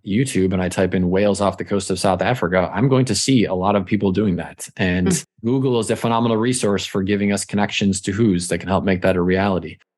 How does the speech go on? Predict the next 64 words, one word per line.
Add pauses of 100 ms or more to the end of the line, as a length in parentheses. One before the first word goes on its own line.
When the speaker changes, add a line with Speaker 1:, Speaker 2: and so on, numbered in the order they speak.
(340)
Speaker 1:
And
with
a
little
bit
of
digging,
I'm
gonna
see,
okay,
well,
this
is
the
time
of
year
that
happens.
Well,
that
starts
to
make
it
real. (520)
I'm
gonna
see
this
is
about
how
much
it
costs.
Okay,
well,
now
I
can
start
thinking,
what
do
I
spend
my
financial
resources
on
now
that
really
don't
bring
me
the
level
of
joy
that
that